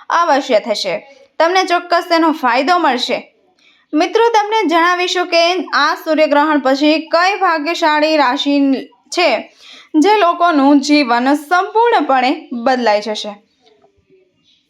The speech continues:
તો મિત્રો, જ્યાં સુધી સૂર્યગ્રહણ રહેશે, ત્યાં સુધી ખાસ ધ્યાન રાખો કે તમે લોકો ઘરે ખોરાક રાંધશો નહીં કે ખોરાક ખાશો નહીં, કારણ કે શાસ્ત્રોમાં આ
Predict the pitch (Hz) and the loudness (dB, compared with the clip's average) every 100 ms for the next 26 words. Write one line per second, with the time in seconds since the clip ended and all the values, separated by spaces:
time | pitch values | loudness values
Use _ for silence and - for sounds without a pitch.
0 | _ - 381 403 392 427 381 320 330 392 | _ -2 -2 0 0 0 2 0 0 -2
1 | 370 392 392 294 302 392 453 440 427 311 | -2 -2 -2 0 0 0 0 0 0 2
2 | 294 302 311 302 349 381 381 311 277 302 | 2 2 2 2 2 -2 0 0 0 -2
3 | 320 339 381 381 233 277 311 403 320 233 | -2 -2 -2 -4 -4 0 2 2 0 -2
4 | - 202 - _ _ - - - _ - | -2 -6 -6 _ _ -20 -20 -20 _ -2
5 | 440 466 415 427 440 427 285 311 403 403 | 0 0 0 0 2 2 2 2 0 0
6 | 339 370 381 302 226 226 269 311 415 427 | 0 0 0 0 0 0 -2 0 0 2
7 | 392 370 381 392 392 320 285 320 381 403 | 2 0 0 -4 0 0 2 0 -2 -8
8 | - 254 285 294 226 240 196 - - - | -4 -2 0 -2 -2 -4 -6 -12 -20 -20
9 | - - _ - - 262 247 262 311 302 | -20 -20 _ -14 -6 -2 0 0 0 0
10 | 339 359 - - - 302 294 311 403 480 | 0 -4 -20 -20 -4 -2 -2 -4 -2 0
11 | 480 285 269 370 | 0 0 -2 0